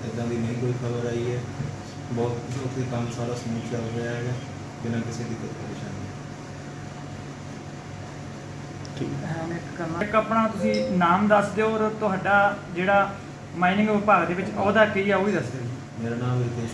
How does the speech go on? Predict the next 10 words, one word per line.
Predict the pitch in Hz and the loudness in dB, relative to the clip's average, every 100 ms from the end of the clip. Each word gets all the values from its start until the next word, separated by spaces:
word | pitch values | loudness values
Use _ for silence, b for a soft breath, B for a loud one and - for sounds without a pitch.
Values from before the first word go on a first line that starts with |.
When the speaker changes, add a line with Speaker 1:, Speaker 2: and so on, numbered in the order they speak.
| - | -4
Speaker 1:
ਕੁਮਾਰ | 113 110 113 | -4 -2 -4
ਹੈ। | 139 - | -6 -8
Speaker 3:
ਹਾਂਜੀ। | 156 143 - 127 | -8 -8 -8 -6
Speaker 1:
ਮੈਂ | 113 113 113 110 - 120 | -4 -4 -4 -6 -8 -6
as | 113 | -4
a | |
junior | 110 110 113 120 | -4 -2 0 0
engineer | 117 113 110 113 120 - - - - - - - - - - - | -2 -2 -2 -2 -2 -6 -8 -12 -10 -10 -10 -10 -10 -10 -8 -6
ਉਪ | 117 - | -6 -2
ਮੰਡਲ | 117 117 117 117 | 0 0 2 0